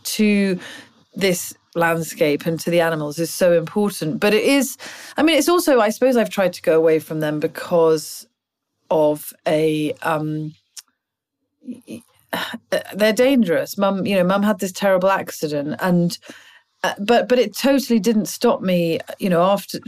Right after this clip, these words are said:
shortly afterwards, I was riding out for a racehorse trainer. I went off to Texas and ended up riding in rodeos. I've rode a lot in the Caucasus Mountains in Texas. It's taken, I've, I've, in, in Russia, sorry.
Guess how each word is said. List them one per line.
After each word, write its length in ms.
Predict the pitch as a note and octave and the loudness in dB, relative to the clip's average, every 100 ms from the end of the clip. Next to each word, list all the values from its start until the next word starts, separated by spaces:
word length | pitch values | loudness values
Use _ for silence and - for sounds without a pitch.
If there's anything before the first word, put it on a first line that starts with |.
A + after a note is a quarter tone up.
| - | -12
shortly 460 | - - B3 F#3 | -8 0 2 4
afterwards, 420 | G#3 G3+ F#3 F#3 F3+ | 2 2 -2 -4 0
I 80 | |
was 260 | E3+ E3+ - - | 0 0 -6 -4
riding 300 | F#3 F#3 F3+ | 0 0 0
out 180 | E3+ D#3+ | -2 0
for 80 | |
a 40 | F3+ | 0
racehorse 420 | G3 G3+ G3+ F#3 | 2 0 0 -4
trainer. 360 | - F#3 F3 E3+ | -2 0 0 0
I 320 | E3 D#3+ D#3+ | 0 0 0
went 180 | E3 - | 0 -2
off 140 | F3+ | -6
to 100 | - | -10
Texas 560 | - G3 - - E3+ - | -4 -4 -4 -2 -2 -2
and 80 | D#3+ | -4
ended 280 | E3 E3 | -2 0
up 220 | E3 - - - - - - - - _ - | 0 0 -6 -20 -20 -20 -20 -20 -20 _ 0
riding 300 | F#3 F3 F3+ | 2 2 2
in 140 | F3 | 2
rodeos. 720 | G3+ G#3+ G3 G3 F#3+ F#3+ F3+ - - | 2 2 2 2 2 2 -2 -6 -2
I've 240 | F3 E3 | -2 2
rode 320 | F3 F3 E3 - | 2 2 2 -4
a 100 | F#3+ | -2
lot 280 | F3 F#3 - | 2 2 2
in 60 | F3+ | 0
the 60 | F3 | -2
Caucasus 520 | - G3 - F#3 F3+ | -2 -4 -2 -8 -4
Mountains 440 | F#3+ F#3+ F3+ F3 | 0 0 0 -4
in 100 | E3+ | -6
Texas. 540 | E3+ A3 - - G3 F#3 | -4 -4 -4 -2 -4 -2
It's 140 | G3+ | -4
taken, 360 | - D4+ D4+ C4+ | 0 0 2 0
I've, 180 | B3+ - A#3 | -2 -2 0
I've, 180 | A#3+ A#3+ | 0 2
in, 260 | A#3+ A3+ - | 2 2 2
in 160 | A3 G#3 | 2 4
Russia, 380 | A3+ G#3+ G#3 F#3+ | 4 2 -2 -2
sorry. 460 | - F#3 F#3 F#3 | 0 2 2 0